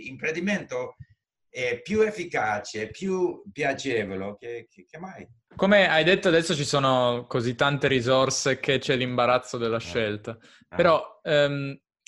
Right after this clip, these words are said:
Speaker 2: tu impari le lingue da tanti anni, quindi hai visto questo cambiamento.
Speaker 1: Mhm, mhm.
Speaker 2: Ehm,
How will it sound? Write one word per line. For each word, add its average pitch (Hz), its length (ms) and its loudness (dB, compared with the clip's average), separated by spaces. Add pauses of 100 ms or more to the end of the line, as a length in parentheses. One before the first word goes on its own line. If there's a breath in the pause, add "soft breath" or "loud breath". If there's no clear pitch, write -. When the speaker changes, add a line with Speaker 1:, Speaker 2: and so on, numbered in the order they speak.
(120)
Speaker 2:
tu 247 160 2
impari 151 480 2
le 135 120 2
lingue 135 840 2
da 120 560 2
tanti 143 420 0
anni, 123 380 0
quindi 147 580 0
hai 123 180 0
visto 120 640 -2
questo 113 320 -4
cambiamento. 110 1120 -4
Speaker 1:
Mhm, 135 80 -14 (340)
mhm. 101 300 -6
Speaker 2:
Ehm, 127 720 -2